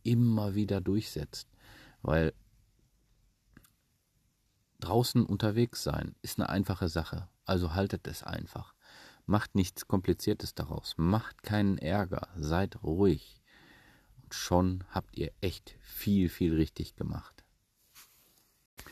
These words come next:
Ja. Ich sitz hier gerade <laughs> an einer Burg, an so einem Felsenunterstand. Es regnet gerade und ich hab mir gerade eine Tasse Tee gemacht.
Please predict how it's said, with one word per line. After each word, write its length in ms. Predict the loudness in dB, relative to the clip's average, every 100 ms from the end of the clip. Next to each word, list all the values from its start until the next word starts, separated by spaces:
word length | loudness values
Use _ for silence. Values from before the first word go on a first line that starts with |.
| -20 -20 -20 -20 -20 -2
Ja. 380 | 4 4 4 -2 -4 -20 -20 -20 -20 -16 -12 -10 -10 -12 -14 -18 -20 -20 _ 6 8 8 0 -10 -14 -10
Ich 140 | -8 -6
sitz 240 | -6 6
hier 120 | 6
gerade 640 | 6 -2 0 0 2 0 -4 -14 -14
<laughs> 160 | -6 -6 -6 -12 -16 -20 -20 -8
an 180 | -4 -2
einer 300 | -2 -2 0
Burg, 340 | 2 2 0
an 220 | -6 -4
so 100 | -2
einem 140 | -4 -4
Felsenunterstand. 1300 | -4 -2 -2 -2 -4 -2 0 0 -2 -6 -4 -4 -10
Es 260 | -18 -14 -12
regnet 400 | -10 -8 -8 0
gerade 420 | 2 4 4 2 -2 -20 -20 -20 -20 _
und 120 | 0
ich 140 | 2
hab 100 | -2
mir 140 | -2 -2
gerade 260 | -2 0
eine 140 | 0 0
Tasse 300 | -4 -6 -6
Tee 220 | -4 -4
gemacht. 520 | -4 -8 -10 -14 -20